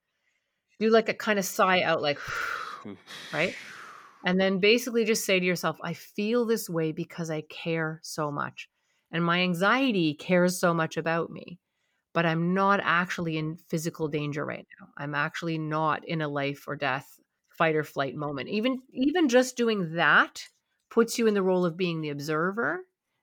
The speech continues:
makes you aware of how your body's responding. And that might just be the, the moment that you need. And that, that breath out is really important because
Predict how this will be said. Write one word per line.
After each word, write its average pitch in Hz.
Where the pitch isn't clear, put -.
makes 185
you 175
aware 175
of 175
how 156
your 156
body's 147
responding. 196
And 175
that 151
might 170
just 185
be 180
the, 160
the 170
moment 160
that 160
you 170
need. 175
And 170
that, 180
that 190
breath 240
out 226
is 170
really 196
important 165
because 147